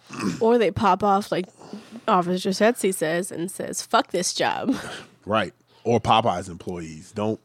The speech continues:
Speaker 1: don't raise your voice to Popeye's employees. If you ain't seen the videos going around, they
Speaker 2: <laughs>
Speaker 1: jumped that one,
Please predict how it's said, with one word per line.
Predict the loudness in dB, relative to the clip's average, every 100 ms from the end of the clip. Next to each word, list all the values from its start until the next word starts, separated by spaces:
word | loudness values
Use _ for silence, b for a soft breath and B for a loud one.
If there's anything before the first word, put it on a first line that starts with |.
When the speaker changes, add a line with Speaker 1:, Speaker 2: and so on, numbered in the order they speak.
| _ -4
Speaker 1:
don't | -2 2
raise | 2 2
your | -2
voice | -2 -6 -4
to |
Popeye's | -2 0 -2 -8 -10
employees. | -10 -10 -10 -10 -12
If | -4
you | -2
ain't | -2
seen | -4
the | -2
videos | -2 0 -2 -4
going | -8 -6 -8
around, | -8 -8 -10 B B -2 -2 0
they | 0 2
Speaker 2:
<laughs> |
Speaker 1:
jumped | 2 0 0 0
that | 0 0
one, | -2